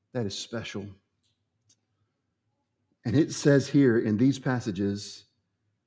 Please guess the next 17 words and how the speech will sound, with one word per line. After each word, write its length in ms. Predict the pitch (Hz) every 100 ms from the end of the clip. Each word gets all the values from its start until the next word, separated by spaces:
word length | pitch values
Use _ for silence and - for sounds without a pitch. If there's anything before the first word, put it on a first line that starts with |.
| _ _ _ _
he 220 | 131 143
loves 680 | 131 131 135 131 - - _ _ -
us. 560 | 143 110 - - - _ _ _ _ _ _ _ _ _ _ -
And 120 | 113
he's 280 | 127 226 190
not 160 | 170
ashamed 460 | 151 - 165 160 139
to 40 | 143
be 320 | 156 160 - -
associated 680 | 160 - 220 - 151 110 110
with 140 | 113
us. 540 | 107 110 120 - - _ _ _ _ _ _ _ _ 131
The 160 | 165
only 240 | 208 208 180
problem 540 | - 208 247 214 156
would 140 | 143
be, 440 | 117 135 143 156